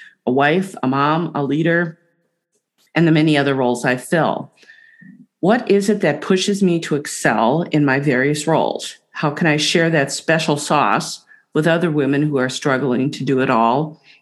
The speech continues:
Or maybe they're simply looking for the inspiration and strength to take a step toward becoming everything they're capable of being in a world, mind you, that is still strongly tilted away from their success.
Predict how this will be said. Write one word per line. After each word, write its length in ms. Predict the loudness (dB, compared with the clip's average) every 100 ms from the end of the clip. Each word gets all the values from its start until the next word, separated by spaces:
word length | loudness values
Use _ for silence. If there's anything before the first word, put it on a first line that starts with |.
| _
Or 80 | 2
maybe 340 | 4 4 2
they're 240 | 2 2 0
simply 460 | 0 -2 0 0
looking 380 | 0 0 0 -2
for 120 | -2
the 160 | -2 0
inspiration 840 | 0 -2 -2 0 -2 -2 -2 -2 -8 -18 -6
and 140 | -4
strength 600 | -4 -2 0 2 0 -4
to 100 | -4
take 260 | 0 0 0
a 40 |
step 420 | -4 -2 -2 -2 -4
toward 240 | -2 -2
becoming 560 | -2 -2 0 0 0 -2
everything 460 | -2 -2 0 0
they're 180 | 0 -2
capable 680 | 0 0 0 -2 -2 -6 -8 -18 _
of 160 | -4 0
being 500 | 2 2 2 -2 -4 _ _ _ _
in 80 | 2
a 60 | 2
world, 560 | 2 2 2 0 0
mind 280 | 0 0 0
you, 160 | 0 0
that 220 | 0 0
is 100 | -4
still 400 | -2 -2 -2 -6 -18
strongly 540 | -12 0 2 2 0 -2
tilted 400 | -2 -4 -2 -2
away 260 | 0 0
from 200 | 0 0
their 140 | 0 0
success. 760 | -4 -6 -2 -2 -2 -8 -12